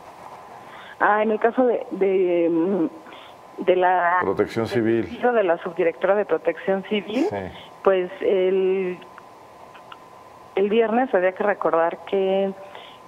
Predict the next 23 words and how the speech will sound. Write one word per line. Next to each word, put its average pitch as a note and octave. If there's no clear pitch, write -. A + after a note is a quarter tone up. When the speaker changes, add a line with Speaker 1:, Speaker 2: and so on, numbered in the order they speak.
Speaker 1:
que G3
la E3+
directora F3
de, E3+
<laughs> D#3
de, F3
del D#3
Instituto -
Municipal F3+
de F3+
las F3+
Mujeres F#3
comentó E3+
que G3
sí F#3+
podría E3
entrar F3+
en F#3+
un F#3+
caso F3+
de, G2+
de, D3
mm, F2+